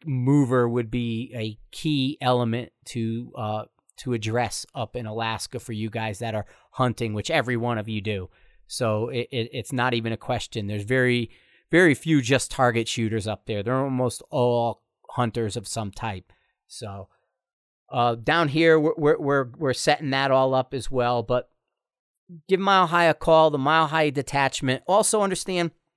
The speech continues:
there's an L E side and there's a civilian side. The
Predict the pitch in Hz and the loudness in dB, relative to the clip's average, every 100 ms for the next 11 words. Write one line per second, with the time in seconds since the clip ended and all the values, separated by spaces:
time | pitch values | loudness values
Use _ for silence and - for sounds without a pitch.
0 | _ _ _ - 143 147 147 175 185 190 | _ _ _ -6 -4 -4 -4 -2 0 0
1 | 208 - 208 202 196 196 - _ _ 160 | -2 0 4 6 6 2 -4 _ _ -2
2 | 147 156 156 - 180 156 170 156 127 - | 2 2 2 0 0 4 4 4 0 -2
3 | 127 107 90 87 _ _ _ _ _ 156 | -4 -6 -8 -14 _ _ _ _ _ -12